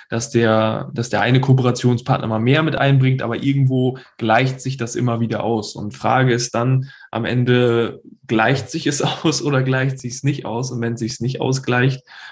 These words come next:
und man da auch wieder mehr Zeit, Energie und auch irgendwo Geld reinsteckt, als es bei rumkommt, dann muss man als Unternehmer, als Selbstständiger auch klar die Entscheidung treffen und sagen, „Nee, funktioniert nicht mehr.“ Und ja, wenn man diesen Ballast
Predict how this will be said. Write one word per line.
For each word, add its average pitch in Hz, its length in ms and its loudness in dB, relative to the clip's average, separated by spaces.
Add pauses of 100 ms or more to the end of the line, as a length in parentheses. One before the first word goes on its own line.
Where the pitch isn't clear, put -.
(120)
und 117 400 -2
man 117 140 2
da 113 80 4
auch 131 200 4
wieder 117 220 4
mehr 117 320 0
Zeit, 120 400 -2
Energie 120 600 2
und 110 300 -4
auch - 180 -6
irgendwo 110 260 0
Geld 135 320 2
reinsteckt, 131 600 0
als - 600 -6
es 117 200 -4
bei 113 120 2
rumkommt, 135 640 4 (320)
dann 117 140 -2
muss 123 180 0
man 117 140 -4
als 117 160 -4
Unternehmer, 117 480 0
als 107 220 -2
Selbstständiger 113 560 -2
auch 120 200 0
klar 110 220 0
die 104 80 -2
Entscheidung 110 400 -2
treffen 120 260 -2
und 110 60 -4
sagen, 110 260 0
„Nee, 117 240 -4 (380)
funktioniert 123 540 4
nicht 139 180 2
mehr.“ 139 380 4 (380)
Und 117 800 -2 (100)
ja, 117 200 2
wenn 117 100 2
man 117 180 0
diesen 117 260 -2
Ballast 113 640 0